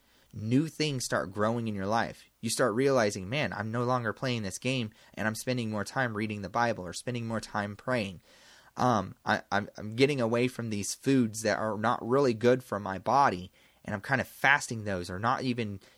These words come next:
using those anymore. Maybe, maybe I'm getting away from this or that," and it's starting to allow times to come forward where I can start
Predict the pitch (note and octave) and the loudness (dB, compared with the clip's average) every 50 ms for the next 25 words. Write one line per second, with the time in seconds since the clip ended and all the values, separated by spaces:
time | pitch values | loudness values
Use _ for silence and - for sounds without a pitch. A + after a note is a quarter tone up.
0 | _ - G#2 A2 A#2 D3 E3+ D#3+ D3+ C3 A2+ A2 G#2 F#2+ G#2+ G2+ G2 F#2+ G2 F#2+ | _ -14 -8 -4 -2 -2 0 0 -2 -2 0 0 -2 -2 -2 -4 -4 -4 -4 -4
1 | F#2 F#2 F#2+ A2 A#2+ B2 C3 B2+ B2 - - - - _ _ - A2 A#2 A#2+ B2 | -4 -4 -2 -2 0 0 0 -2 -4 -6 -12 -20 -20 _ _ -2 0 2 2 2
2 | A#2+ A#2 A2+ G#2+ G#2 G#2 G2 - - A#2 C3+ D3+ C#3+ B2 G#2+ G#2+ B2 B2+ B2 - | 2 2 2 2 0 -2 -6 -8 -2 0 0 0 0 -2 0 2 2 0 0 -2
3 | A#2 G#2+ G2+ A#2 C#3+ D3+ - - G2 G2 G2+ B2 C3 A2 - - F#2+ F#2+ F2 - | -6 -6 -2 -2 -2 -2 -2 -4 -4 0 2 4 4 4 2 -2 -6 -6 -6 -4
4 | - - C#3+ - - G#2+ A2 F#2+ F2 F2 F2 F#2+ G#2+ A2+ B2+ C3+ C3+ B2+ B2 - | 2 2 2 2 2 -4 -6 -6 -6 -6 -4 -2 0 2 4 4 4 2 2 -2
5 | - - C#3 C#3 C3 B2 G#2+ G#2 G2 - - - - - - _ _ - - B2 | -4 0 2 2 2 0 -2 -6 -10 -12 -14 -16 -20 -20 -20 _ _ -6 -2 0
6 | A#2 A2 G#2+ G2+ - - C#3 B2 B2 A#2 - C#3 D3 C#3+ B2+ A#2 A2 A2+ A2+ - | 2 2 2 0 -4 -4 -2 -2 -2 -2 0 2 2 4 4 2 2 0 0 0
7 | - - B2+ C#3 - - B2 - - - G#2+ G#2 F#2+ - | 2 0 0 0 0 -4 -8 -8 -4 0 0 0 0 -2